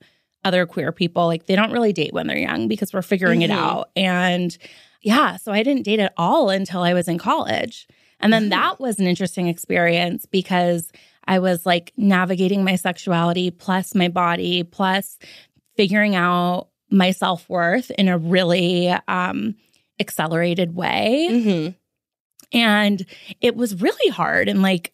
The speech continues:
Speaker 1: I don't feel like I gave myself enough credit at all. I was just like, "I'll take whatever I can get."
Speaker 2: Mm-hmm.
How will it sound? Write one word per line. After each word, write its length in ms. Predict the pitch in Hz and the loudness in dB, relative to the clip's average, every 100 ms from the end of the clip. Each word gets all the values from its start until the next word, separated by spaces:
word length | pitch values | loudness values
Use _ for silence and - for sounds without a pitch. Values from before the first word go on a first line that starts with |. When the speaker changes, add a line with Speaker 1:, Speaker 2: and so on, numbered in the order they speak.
| _ | _
Speaker 1:
I 100 | 196 | -2
don't 220 | 233 349 | 0 -2
feel 180 | - 254 | -2 0
like 160 | 233 220 | 0 0
I 80 | 190 | 0
gave 200 | 180 185 | 0 0
myself 340 | 196 208 185 | 0 0 -2
enough 220 | 185 180 | -2 -2
credit 280 | - 185 - | -2 -2 0
at 140 | - 170 | -2 -4
all. 300 | 185 226 185 | -2 -2 -2
I 140 | - 196 | -2 0
was 160 | 180 | 0
just 180 | 196 - | -4 -4
like, 300 | 214 208 - - - - | 0 0 -2 -14 -14 -2
"I'll 200 | 330 415 | -2 0
take 260 | 302 262 | 0 0
whatever 560 | 208 190 277 311 339 359 | 0 -2 -2 0 0 0
I 160 | - 277 | 0 -2
can 260 | 294 320 269 | 0 0 2
get." 440 | 214 - - - | 0 -2 -4 -2
Speaker 2:
Mm-hmm. 320 | 208 202 208 | 2 2 2